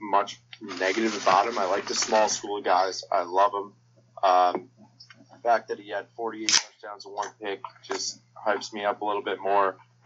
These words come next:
And I just like his, I just like his look in those green and yellow. Uh, he's got a, he looks like Patrick Mahomes, honestly. Um, he can run a little bit like Pat.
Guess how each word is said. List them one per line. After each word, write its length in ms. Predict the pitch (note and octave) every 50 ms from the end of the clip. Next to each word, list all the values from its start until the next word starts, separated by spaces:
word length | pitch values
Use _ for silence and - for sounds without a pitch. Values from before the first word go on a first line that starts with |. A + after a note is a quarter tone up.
| - - -
And 340 | G#2 G2+ G2 G2 G2 F#2+ G2 -
I 80 | A2+ A2+
just 200 | A2+ A2+ A2 A2
like 160 | A2+ A2+ A2
his, 180 | A2 G#2+ - - - -
I 80 | G#2+ A2
just 180 | A2 A2 -
like 160 | B2 B2 A#2+
his 160 | - - - -
look 300 | - G#2+ A2+ A#2 A#2 B2
in 120 | A2+ A2
those 220 | G#2 G2+ G2 -
green 240 | - - G#2+ A2 A2+
and 120 | A#2 A#2 A2
yellow. 460 | G#2+ G#2+ G#2+ G#2+ G#2 G#2 G2+ G2+ - _ _ _ _ _ _ _
Uh, 180 | - F#2 F#2 F#2
he's 120 | F#2 -
got 140 | - G#2+ G2+
a, 60 | G2+
he 120 | - - - _
looks 240 | - B2 E3 - -
like 160 | B2+ A2 -
Patrick 320 | - G#2 G#2 F#2+ - - - - -
Mahomes, 400 | - G2+ F#2+ F2 E2+ - - -
honestly. 440 | F2 F#2+ F#2 - - - - F2 - - _ _ _ _ _ _ _ _ - -
Um, 380 | G#2 G2+ F#2+ F#2+ F#2 F2 F2 - - _ _ _ _ -
he 100 | A2+ A2+
can 120 | G#2 F#2+
run 220 | F#2+ G2+ A2 A2+ A2
a 80 | G#2+
little 200 | G#2+ G#2+ G#2 G#2
bit 180 | G#2 G#2+ G#2 G#2
like 220 | G#2 G#2 G2 -
Pat. 380 | - G2 G2 F#2+ F#2 F2+ -